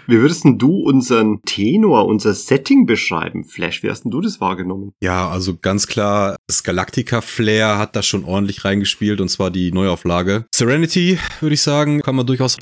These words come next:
Speaker 2: mit reinbringen. Also letztendlich, der Standort der Hammerfest war ja, glaube ich, taktisch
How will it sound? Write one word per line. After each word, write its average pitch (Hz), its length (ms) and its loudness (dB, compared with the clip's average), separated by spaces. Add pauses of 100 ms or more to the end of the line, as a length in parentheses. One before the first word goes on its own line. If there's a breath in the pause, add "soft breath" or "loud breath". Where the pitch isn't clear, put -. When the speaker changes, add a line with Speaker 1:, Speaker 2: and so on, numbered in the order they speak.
Speaker 2:
mit 107 200 -4
reinbringen. 117 300 2
Also 107 120 0
letztendlich, 127 480 0
der 120 260 2
Standort 123 360 -2
der 92 60 0
Hammerfest 120 500 -2
war 110 80 0
ja, 107 100 2
glaube 104 380 0
ich, 104 240 -4
taktisch - 560 -4